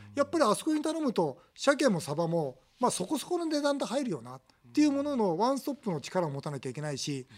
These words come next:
Speaker 1: 実はこれ、もっと大事なことがあってね、
Speaker 2: うん。
Speaker 1: これからはね、情報なんですよ。
Speaker 2: うん。
Speaker 1: そうすると、あそこの問屋と取引してると、面白いメニュー提案してくれるとかね。
Speaker 2: あー。
Speaker 1: あそこの問屋取引してると、
Speaker 2: そう。
Speaker 1: 経営相談乗ってくれるとか、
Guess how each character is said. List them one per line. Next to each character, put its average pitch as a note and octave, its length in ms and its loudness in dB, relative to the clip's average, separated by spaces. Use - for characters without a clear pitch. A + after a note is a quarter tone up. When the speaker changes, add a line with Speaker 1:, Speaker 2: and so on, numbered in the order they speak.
Speaker 1:
実 G#3+ 160 2
は A3 60 6
こ D#3 80 -2
れ、 C#3+ 220 -4
も F#3+ 100 0
っ - 20 0
と D#3+ 120 -4
大 D#3 140 0
事 D#3+ 60 -4
な E3+ 60 -4
こ D#3+ 60 -4
と D#3 80 -8
が B2 80 -6
あ - 20 -16
っ - 20 -16
て - 120 -12
ね、 G3+ 80 -8
Speaker 2:
う - 20 -12
ん。 B3 40 -18
Speaker 1:
こ - 140 0
れ C#4 100 -2
か C#4+ 120 -4
ら B3+ 80 0
は D3 100 0
ね、 B2+ 240 -6
情 G3+ 240 6
報 A#3+ 160 -4
な A#3 80 -2
ん D#3+ 60 -4
で A2+ 100 -12
す - 80 -16
よ。 G#2+ 140 -18
Speaker 2:
う - 60 -14
ん。 F2 100 -14
Speaker 1:
そ C4+ 140 0
う C#4 60 -2
す D#4 100 -6
る D4 100 -4
と、 G3 340 -4
あ G#3 120 6
そ - 100 -4
こ E4 140 -6
の E4 80 -4
問 D#4+ 200 -4
屋 D4+ 120 -2
と C4+ 100 -6
取 C4+ 200 -2
引 A#3 80 -4
し - 120 -14
て - 100 -10
る C3 80 -8
と、 A#2+ 260 -8
面 A#3 180 2
白 C#4 160 0
い A3 60 4
メ F#3+ 120 2
ニ D3+ 100 -2
ュ C3+ 60 -6
ー - 20 -12
提 C3 160 -4
案 B2+ 140 -6
し - 60 -10
て A#2 60 -12
く A#2+ 60 -10
れ B2+ 80 -6
る A#2+ 60 -8
と A#2+ 80 -16
か A2+ 100 -14
ね。 G3 120 -10
Speaker 2:
あ - 40 -16
ー。 - 120 2
Speaker 1:
あ G#3+ 40 4
そ - 100 -4
こ C#4+ 60 -2
の C#4+ 100 2
問 C#4 200 2
屋 C4+ 80 4
取 C#4 200 0
引 G3+ 100 -2
し - 40 -6
て - 100 -6
る D3 80 -2
と、 C#3+ 160 -4
Speaker 2:
そ B2 80 -10
う。 F2 60 -18
Speaker 1:
経 B3 100 4
営 C#4 140 4
相 C4 180 2
談 D#3+ 140 2
乗 C3 80 -6
っ - 40 -10
て C3 140 -6
く C#3 80 -4
れ C#3+ 80 0
る B2 80 -6
と A#2+ 100 -10
か、 A2+ 240 -12